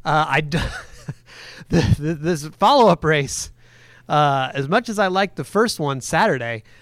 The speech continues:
follow-up race, I don't think was able to, uh, I don't know if the snail climbed over the bar. It was close. I mean,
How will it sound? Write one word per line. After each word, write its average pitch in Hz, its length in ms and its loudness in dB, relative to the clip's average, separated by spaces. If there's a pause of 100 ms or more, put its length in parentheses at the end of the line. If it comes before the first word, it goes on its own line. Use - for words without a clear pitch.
follow-up 233 520 4
race, 190 260 0
I 156 120 0
don't 180 260 -2
think 190 400 -4
was 156 280 -4
able 151 320 -2
to, 143 440 -2
uh, - 40 -6
I 135 320 0
don't 185 140 -2
know 180 100 0
if 165 80 -2
the 156 100 -8
snail 151 380 -2
climbed 143 360 -4
over 131 120 -2
the 123 100 -6
bar. 117 240 -6
It 269 80 0
was 381 120 -4
close. 254 320 2
I 247 60 -6
mean, 220 180 -2